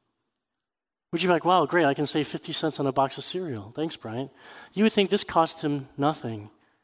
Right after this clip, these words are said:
This gift cost him nothing, and you'd be right to think that I'm a very cheap friend. But if on your birthday I gave you something that cost me a lot of money, like,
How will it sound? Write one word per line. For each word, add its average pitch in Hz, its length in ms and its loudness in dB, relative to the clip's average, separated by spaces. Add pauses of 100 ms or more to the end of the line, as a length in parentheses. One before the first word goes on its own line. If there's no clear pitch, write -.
(680)
This 196 180 4
gift 185 300 4
cost 170 420 2
him 160 160 2
nothing, 156 360 -2
and 151 140 -2
you'd 175 140 -2
be 185 160 -4
right 156 320 2 (380)
to 165 100 -12
think 165 200 -2
that 151 120 0
I'm 147 60 4
a 143 60 4
very 147 240 2
cheap - 280 -4
friend. 120 420 -4 (1500)
But 165 140 4
if 233 200 6
on 220 160 10
your 214 120 10
birthday 185 340 4
I 151 100 6
gave 175 240 2
you 175 60 -2
something 165 280 2
that 147 120 2
cost 165 320 2
me 160 40 2
a 147 80 4
lot 147 280 8
of 156 100 0
money, 147 280 4
like, 127 360 -2